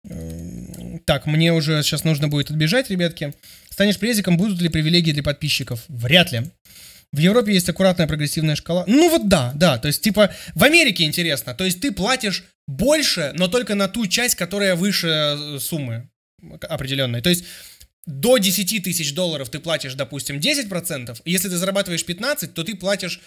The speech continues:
например, пятнадцать процентов, но только на ту сумму, которая свыше этих десяти тысяч долларов. То есть вот такая прогрессивная шкала, это интересно. Да, в огромной стране, э, в, ну, в огромном количестве стран ужасно всё и так далее. Я не, ну, честно, как в Уругвае, я не, не понял, не знаю.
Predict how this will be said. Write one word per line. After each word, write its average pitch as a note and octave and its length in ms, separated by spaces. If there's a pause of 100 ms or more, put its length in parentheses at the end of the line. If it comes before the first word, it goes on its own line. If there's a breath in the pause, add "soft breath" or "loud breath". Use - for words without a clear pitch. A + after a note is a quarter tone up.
(280 loud breath)
например, F3+ 380
пятнадцать F#3+ 480
процентов, F3+ 480
но F3+ 160
только G#3 340
на G3+ 160
ту A3 180
сумму, B3 480
которая G#3+ 440
свыше G#3 640
этих C#3 340
десяти C#3 320
тысяч B2+ 280
долларов. C3 320
То D#3+ 60
есть D#3 140
вот F3 180
такая F#3 360
прогрессивная C3+ 520
шкала, G#3+ 320
это F3 220
интересно. C#3 480 (720 loud breath)
Да, A3 220
в E3 40
огромной G3+ 400
стране, G3+ 320
э, D3 680
в, E3 140
ну, G3 140
в D#3+ 140
огромном F#3 340
количестве D#3+ 300
стран G3+ 240
ужасно D3 420
всё E3 220
и C#3+ 40
так C3+ 140
далее. C3+ 360
Я D3+ 40
не, C#3+ 380
ну, E3+ 140
честно, F#3 280
как E3+ 160
в E3+ 40
Уругвае, E3 340
я C#3+ 80
не, C#3+ 260
не C#3+ 220
понял, B2+ 260
не C3 120
знаю. C3+ 340